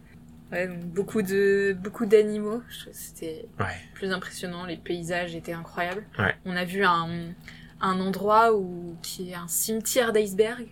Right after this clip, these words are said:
Speaker 1: où tous les
Speaker 2: Ouais.
Speaker 1: icebergs viennent se mettre, et ils sont trop gros pour continuer, donc ils se, ils restent là le temps de fondre et de pouvoir repartir.
Speaker 2: Ouais.
Speaker 1: Du coup, il y en a plein, ça donne des formes incroyables. Euh, on a vu plein de phoques aussi dans cet endroit-là. Une expédition incroyable qui se termine.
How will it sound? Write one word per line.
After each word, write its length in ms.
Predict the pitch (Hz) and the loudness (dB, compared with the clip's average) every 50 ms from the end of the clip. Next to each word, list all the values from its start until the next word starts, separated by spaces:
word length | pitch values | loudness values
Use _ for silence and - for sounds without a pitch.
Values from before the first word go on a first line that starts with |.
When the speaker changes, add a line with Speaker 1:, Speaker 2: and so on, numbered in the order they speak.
| - - - | -14 -10 -10
Speaker 1:
où 80 | 196 | -8
tous 160 | - - 226 220 | -6 -4 0 2
les 140 | 233 220 202 214 | 2 6 6 6
Speaker 2:
Ouais. 120 | 202 - | 8 8
Speaker 1:
icebergs 360 | 214 220 214 214 220 220 - 185 | 6 6 6 6 6 4 2 2
viennent 200 | 196 196 190 190 | 2 2 2 0
se 200 | - - - 190 | -2 -2 -2 -2
mettre, 640 | 185 190 190 196 208 220 233 - - - - - - - - - - - - - - - - - | -2 0 0 0 0 0 -2 -4 -6 -10 -12 -14 -16 -16 -14 -14 -14 -14 -16 -20 -20 -10 -2 0
et 80 | 190 | 0
ils 160 | 185 180 180 | 0 0 -2
sont 160 | 165 - 202 190 | -2 -2 -2 2
trop 180 | - - 226 | 4 6 6
gros 160 | 208 220 247 | 8 8 6
pour 140 | 226 226 202 | 4 4 -2
continuer, 420 | - 214 202 - - 214 220 226 240 | -8 -6 -6 -4 -2 0 2 2 2
donc 200 | 226 196 - - | 2 0 -2 -4
ils 80 | 196 175 | -6 -6
se, 340 | - - 170 160 160 156 | -4 -6 -6 -4 -4 -4
ils 120 | 160 165 165 | -4 -4 -4
restent 260 | 160 175 185 - - | -4 -4 -4 -4 -2
là 120 | 208 202 208 | 0 0 2
le 120 | 202 190 175 | 0 0 0
temps 140 | - 190 180 | 0 -2 -2
de 60 | 180 | -4
fondre 340 | - - - 208 214 202 196 | -6 -6 -6 -4 -4 -4 -6
et 60 | 185 | -6
de 40 | 165 | -8
pouvoir 260 | - - 185 180 175 | -8 -8 -8 -6 -6
repartir. 440 | 180 160 175 - - - 226 233 - - | -6 -6 -6 -6 -4 -4 -4 -4 -2 0
Speaker 2:
Ouais. 160 | 113 - - - - - - - - 185 | 0 0 0 -2 -10 -20 -20 -12 -8 -6
Speaker 1:
Du 80 | 190 | -6
coup, 100 | - - 240 | -4 -2 -2
il 60 | 214 | -2
y 40 | 185 | -2
en 40 | |
a 100 | 175 165 | -2 -4
plein, 360 | 160 - - 247 240 226 226 226 | -6 -2 0 0 0 0 0 -2
ça 140 | - 208 | -2 -2
donne 220 | 185 170 175 170 165 | -2 -2 -4 -4 -4
des 120 | 170 175 | -6 -6
formes 600 | 170 - - - - 214 208 202 202 202 185 175 | -6 -6 -8 -6 -2 0 0 0 0 -2 -4 -4
incroyables. 920 | 170 165 160 170 175 - - - - 208 196 190 190 190 202 214 214 220 - - - - - - - - - - - - - - - | -6 -8 -8 -10 -10 -12 -14 -12 -10 -8 -6 -4 -2 -2 -4 -4 -6 -8 -12 -16 -20 -20 -20 -20 -20 -20 -20 -20 -20 -20 -20 -18 -10
Euh, 60 | - 170 165 165 | -8 -6 -6 -4
on 80 | 165 | -6
a 60 | 165 | -6
vu 100 | 156 156 | -8 -8
plein 200 | 151 - - 196 | -10 -8 -8 -8
de 60 | 196 - | -8 -8
phoques 260 | - - - - - | -10 -10 -10 -10 -10
aussi 200 | 175 - - - | -10 -12 -12 -10
dans 100 | 196 190 | -12 -10
cet 200 | 165 170 165 - | -10 -12 -12 -12
endroit-là. 380 | 180 175 180 185 180 190 208 208 - - - - - - - - - - - - - - - - - - - - - - - - - - - - - 196 | -14 -14 -12 -12 -12 -12 -12 -14 -16 -20 -20 -20 -20 -20 -20 -20 -20 -20 -20 -20 -20 -20 -20 -20 -20 -20 -20 -20 -20 -20 -20 -20 -20 -20 -20 -16 -12 -10
Une 100 | 180 175 | -8 -8
expédition 680 | 170 - - - 220 196 185 190 - - 220 214 214 | -10 -10 -6 -4 -4 -4 -2 -4 -6 -6 -6 -6 -4
incroyable 460 | 202 190 - - 196 190 202 214 220 220 | -4 -6 -4 -2 0 0 2 0 0 -2
qui 160 | - - - | -6 -8 -8
se 80 | - | -2
termine. 540 | - 214 202 202 202 196 196 214 247 277 277 | 2 2 2 2 2 -2 -4 -4 -4 -8 -10